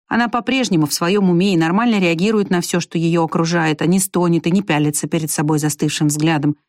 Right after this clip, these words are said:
как это было с Лукасом. Что до охватившего ее безразличия, оно возникло не во время путешествия сквозь Тумарье, а еще в Фортуге, когда Вика рассталась с кулоном.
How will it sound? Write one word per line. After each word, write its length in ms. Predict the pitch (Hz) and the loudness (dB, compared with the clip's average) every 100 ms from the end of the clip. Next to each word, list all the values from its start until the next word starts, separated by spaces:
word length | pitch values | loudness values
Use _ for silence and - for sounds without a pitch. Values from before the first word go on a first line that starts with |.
| - | -6
как 180 | 180 175 | -4 -2
это 120 | 165 | -2
было 220 | 160 160 | 0 -2
с 140 | 165 | -2
Лукасом. 560 | 165 160 156 - - - _ _ _ _ _ _ _ | -2 -2 -4 -6 -10 -12 _ _ _ _ _ _ _
Что 220 | - 214 | -4 0
до 100 | 196 | 0
охватившего 560 | 190 196 196 208 - 175 | 0 -2 -2 -2 -2 0
ее 260 | 175 175 | 0 0
безразличия, 800 | 170 175 185 180 196 208 - 135 139 _ _ - | 0 0 0 0 0 0 -2 -6 -10 _ _ -4
оно 220 | 247 294 | 0 2
возникло 400 | 294 240 277 240 | 2 2 0 2
не 160 | 220 | 2
во 100 | 208 | 2
время 300 | 202 220 214 | 0 2 2
путешествия 600 | 156 139 147 - 143 - 143 | 0 -2 -4 -2 -4 -4 -8
сквозь 260 | - 151 | -4 -4
Тумарье, 500 | - 160 160 147 135 | 0 0 2 0 -4
а 40 | 135 | -2
еще 320 | 147 - 160 | -2 -2 -6
в 60 | |
Фортуге, 580 | - 156 151 185 165 131 _ _ _ | -6 -6 -4 -4 -4 -6 _ _ _
когда 280 | 151 147 139 | -4 0 0
Вика 280 | 180 208 | 0 -2
рассталась 500 | 220 190 - 143 143 | -2 -2 -4 -4 -4
с 60 | - | -8
кулоном. 500 | - 147 143 131 139 | -6 -4 -4 -6 -10